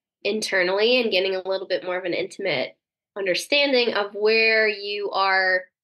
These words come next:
operating through different parts of your day, around different types of people and different types of situations.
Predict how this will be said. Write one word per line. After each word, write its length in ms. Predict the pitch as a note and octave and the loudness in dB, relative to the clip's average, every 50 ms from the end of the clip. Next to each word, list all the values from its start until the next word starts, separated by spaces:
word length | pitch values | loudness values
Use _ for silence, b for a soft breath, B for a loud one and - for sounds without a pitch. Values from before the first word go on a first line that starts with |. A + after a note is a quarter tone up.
| _ - - | _ -6 -2
operating 800 | - G3+ G#3+ G#3+ G#3 G3 F#3+ F#3 F3+ E3+ D#3+ D3+ C#3 D3 D3+ - - _ _ - | 0 0 0 0 -2 -2 -2 0 0 0 0 0 -2 -4 -6 -8 -12 _ _ -6
through 140 | A3 G3+ G3+ | -6 -4 -4
different 300 | G3 G3+ - F#3 F#3 - | -4 -4 -4 -4 -4 -2
parts 260 | - G3 B3 B3 B3 | -2 -2 -2 -2 -4
of 60 | A#3 | -6
your 120 | - - A3+ | -6 -4 0
day, 320 | - D4 D4 D4 C#4+ C4 | 0 2 2 4 4 2
around 280 | A#3 F#3+ F3+ F3+ F#3 F3 | 2 0 0 -2 -2 -4
different 280 | F3+ F3+ - - F3+ | -6 -6 -8 -10 -10
types 180 | - - - - | -12 -12 -12 -14
of 120 | - _ - | -16 _ -6
people 300 | - D4 D4 - B3+ B3 | -6 -4 -2 0 0 0
and 100 | A3+ G#3 | 0 -2
different 260 | F#3+ F#3 - F#3+ G3 | -4 -6 -8 -10 -8
types 240 | - F#3 - - - | -8 -8 -8 -8 -12
of 80 | - | -16
situations. 800 | - - - - - - E3 D3 D3+ - - - - F2 E2+ - | -14 -12 -12 -10 -10 -8 -6 -6 -4 -4 -6 -8 -10 -12 -14 -16